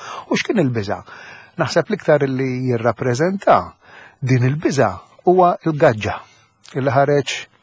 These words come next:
ħareġ, mhux inkiteb, fil-bidu tas-sebgħinijiet, però qed jirrifletti,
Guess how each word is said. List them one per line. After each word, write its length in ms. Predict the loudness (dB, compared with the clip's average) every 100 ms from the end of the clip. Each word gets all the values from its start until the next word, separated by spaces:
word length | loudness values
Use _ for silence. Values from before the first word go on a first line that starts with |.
| _ _ _ _
ħareġ, 480 | -4 0 0 -2 -8
mhux 180 | -8 -6
inkiteb, 460 | -8 -10 -4 -4 -4 -14 -12
fil-bidu 520 | -6 0 4 4 2
tas-sebgħinijiet, 1040 | -2 -4 -4 0 0 0 2 2 0 -2 -4
però 320 | 0 4 4
qed 260 | 4 2
jirrifletti, 720 | 2 2 -2 -2 -4 -4 -4